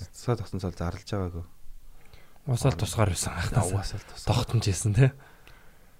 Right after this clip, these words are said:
Speaker 3: Гэж ба, тий, тэгдэв үү? Нэр юм уу?
Speaker 2: Тэгж л сонссон шүү дээ. Нэрэл
Speaker 1: Угаасаа түүхэнд японочдыг эзэлсэн хүмүүс байхгүй шүү дээ.
Speaker 3: Америк
Speaker 2: За, яг
Speaker 3: хөө-
Speaker 2: цэрэг
Speaker 1: Америкууд,
Speaker 2: зүгээр төвөрөн,
Speaker 1: Америкууд
Speaker 2: төвөрөн
Speaker 1: нэг
Speaker 2: зүгээр цэрэг оруулсан л болохоос яг эзэлсэн юм
Speaker 1: Америкууд
Speaker 2: байна.
Speaker 1: нэг бас зүрхэнд нь орсон л тах тий. Тэрнээс ширнэ.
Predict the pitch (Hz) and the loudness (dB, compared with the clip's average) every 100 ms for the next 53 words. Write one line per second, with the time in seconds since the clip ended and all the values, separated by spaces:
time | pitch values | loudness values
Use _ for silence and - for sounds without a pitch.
0 | - - - - - - 117 - 131 117 | -20 -20 -20 -14 -12 -4 -2 4 4 6
1 | 139 135 165 123 107 123 127 110 98 - | 6 8 8 8 8 4 4 4 0 -6
2 | - - - - 180 220 107 - - - | -20 -20 -6 2 2 2 -8 -10 -10 -10
3 | - - - - 95 92 117 98 - 175 | -12 -20 -20 -6 0 4 4 2 0 2
4 | 180 117 - 143 139 107 98 - 120 92 | 4 2 2 0 0 -4 -4 -2 -2 -2
5 | - 98 - - - - - - - - | -2 -6 -8 -16 -18 -20 -20 -20 -20 -20
6 | - - - 113 117 110 123 151 170 190 | -20 -14 -2 4 6 8 12 12 12 12
7 | 151 135 139 151 - 180 147 135 147 190 | 10 10 12 12 12 10 8 10 10 8
8 | 147 135 131 143 151 113 110 - 104 - | 6 4 6 6 10 10 8 4 -6 -6
9 | 95 - 104 101 - 117 143 104 123 110 | -4 0 2 0 2 8 8 8 2 2
10 | 104 - - _ - 90 - 95 - 90 | -2 -2 -12 _ -10 -10 -6 -6 -4 -6
11 | - 87 - 92 - - - - - 95 | -6 -8 -8 -10 -12 -14 -20 -20 -14 -12
12 | 92 - - 98 98 - - 95 | -14 -16 -10 -8 -8 -10 -14 -14